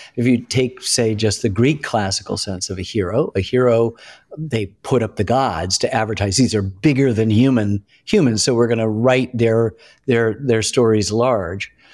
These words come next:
Achilles has his heel and his hubris to go along with his great strength. It's not perfection. It's actually the negotiation, sometimes the war within a being with their strengths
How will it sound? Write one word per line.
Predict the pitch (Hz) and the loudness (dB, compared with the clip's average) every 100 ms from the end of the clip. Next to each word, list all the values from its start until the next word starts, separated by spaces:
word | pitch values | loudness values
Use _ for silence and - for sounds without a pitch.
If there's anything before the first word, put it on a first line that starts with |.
| - - | -14 -6
Achilles | 123 - 139 139 - | -4 0 0 0 0
has | 131 - | -2 0
his | 131 | -4
heel | - 135 131 135 | 0 2 2 0
and | 123 120 | 0 0
his | 113 120 | 2 0
hubris | 139 147 - - - | 0 0 -2 -2 -2
to | 110 | -2
go | 98 101 | -2 -2
along | 104 98 101 | -2 -2 -2
with | 101 98 | -2 -4
his | 98 | -6
great | - 98 - | -4 -4 -4
strength. | - 113 78 | -4 -4 -4
It's | 120 - | -8 -2
not | 123 - | -2 -4
perfection. | - - 170 196 98 87 | -8 -4 -4 -2 -4 -6
It's | 107 120 | -6 -4
actually | 120 - 113 | -4 -2 -2
the | 98 104 | -2 -2
negotiation, | 101 117 120 107 107 151 - 85 95 - - | 0 2 2 2 2 2 -2 -10 -14 -12 -4
sometimes | 139 127 113 - | -2 -2 -4 -2
the | 101 | -2
war | 98 107 165 131 104 | 0 2 4 2 2
within | 110 107 - 143 175 160 143 - | -2 -6 -2 0 2 2 2 -2
a | 120 | -4
being | 110 104 78 107 - - - _ | -2 -4 -6 -8 -8 -12 -20 _
with | 131 170 208 | 2 2 2
their | 117 101 | 0 0
strengths | - 104 101 | 0 0 0